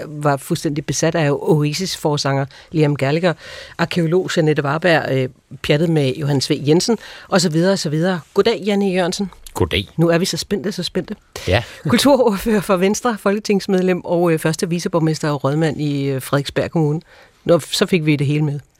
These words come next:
Speaker 1: Men inden vi kaster os over de kunstneriske forbillede, så skrev jeg til dig, øh, for en uges tid siden, øh, "Har du ikke snart lyst til at tale om noget andet end, øh, Venstres <laughs> fremtid?" Hvordan, øh, hvordan har den, den seneste uges tid været?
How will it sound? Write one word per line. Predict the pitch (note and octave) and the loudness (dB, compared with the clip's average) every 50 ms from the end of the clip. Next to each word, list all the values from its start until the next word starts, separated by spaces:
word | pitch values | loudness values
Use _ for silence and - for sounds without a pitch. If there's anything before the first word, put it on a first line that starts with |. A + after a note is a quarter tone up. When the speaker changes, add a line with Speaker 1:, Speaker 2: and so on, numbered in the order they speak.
| - - - - - - - - - - - - - _ _ _ - | -14 -12 -12 -12 -12 -12 -14 -16 -18 -18 -20 -20 -20 _ _ _ -14
Speaker 1:
Men | C#4+ D4+ D#4 C4+ C4 - _ _ _ | -4 2 4 4 4 2 _ _ _
inden | - C#4+ C4+ D4 E4+ G4+ G#4+ E4 - - _ _ _ _ _ _ _ _ _ _ _ _ _ | 0 4 6 6 6 6 6 4 0 -6 _ _ _ _ _ _ _ _ _ _ _ _ _
vi | F#3+ F#3+ | -2 -2
kaster | - - F#3 E3+ - F#3+ | 0 2 0 0 2 0
os | E3+ D#3+ | 0 0
over | F#3+ D#3+ D#3+ | 0 0 0
de | F3 F#3+ | -2 -2
kunstneriske | - - G3 F3+ - - - F4 F#3 F3 D#3+ D#3 - - | -4 -4 -4 -4 -4 -6 -6 -4 -2 -2 -2 -2 -4 -6
forbillede, | - - F3 F3 E3 F#3 E3+ E3+ D#3+ - - - - - - | -4 -2 -2 0 0 -2 -2 -2 -4 -8 -12 -20 -20 -18 -8
så | - - | -4 -4
skrev | A#3 - - - A#3 G3+ F#3 | -2 -2 0 2 2 4 4
jeg | G3 G3 F#3 | 4 2 2
til | - F#3 | 0 0
dig, | E3+ D3+ D#3+ F3+ F#3 G3 F#3 - | 0 2 2 2 2 2 2 2
øh, | - E3 D#3+ D3 | 2 2 2 0
for | C#3 - D#3+ | 0 -2 0
en | D3 D3+ | 0 0
uges | D3+ D3 - | 0 0 -2
tid | - A#3+ A#3 G#3 | -2 -2 0 0
siden, | - - G3 F#3+ G#3 G#3 G3+ - - | 0 0 2 2 2 2 0 0 0
øh, | - F3 D#3 C#3+ B2 | 2 2 4 4 2
"Har | E3 D#3 | 2 0
du | E3+ | 0
ikke | F3 - | 0 0
snart | - E3+ D#3+ D#3+ | 0 -2 0 0
lyst | E3 F3 - - | 0 -2 -2 0
til | - F3 | 0 0
at | D3+ | 2
tale | - - D#3+ D#3+ | 2 4 4 4
om | E3+ E3+ | 4 4
noget | D#3 C#3+ - - | 4 2 2 0
andet | D3 D3+ E3 F3+ F3 - | 0 0 2 0 0 2
end, | - E3 D#3 D3+ | 2 2 2 2
øh, | C#3+ C3+ B2+ | 2 2 4
Venstres | D3+ D3+ F3+ - - - - A3 - - - | 4 4 4 2 0 0 0 0 0 0 -2
<laughs> | A2+ - | 0 0
fremtid?" | F3+ E3 - - - - G#3 - C#4 - - - C4 A#3+ - - - A3 - - - - - - - - D#4+ E4 D#4+ C#4+ B3 G#3+ | 0 -2 -2 -2 -6 -2 0 0 0 0 0 0 0 0 0 -2 -8 -8 -8 -8 -8 -10 -10 -8 -10 -6 -4 -2 0 0 0 0
Hvordan, | - G3 F#3 G3+ G#3+ A3+ A#3 | 2 2 2 2 2 4 4
øh, | A3 G#3 G3 F3+ E3 D#3 E3+ F3 - - | 4 4 4 4 2 2 -2 -6 -8 -8
hvordan | F#3 F#3+ G3+ F#3+ F3+ F3+ G3+ | -4 -2 0 0 0 0 0
har | G3+ A3+ | 0 0
den, | G3+ G3+ G#3 G3+ F3+ | 0 0 0 0 -2
den | E3 - F#3 F3+ E3 | -2 0 2 2 2
seneste | - G#3+ G#3+ A3+ A3 G#3+ F3 F#3+ | 4 2 2 2 2 0 -2 -2
uges | G3+ F3 | -2 -2
tid | - - - G#3+ E3+ | -2 -2 -4 -2 0
været? | F3 F3 E3+ D#3 | 0 0 0 0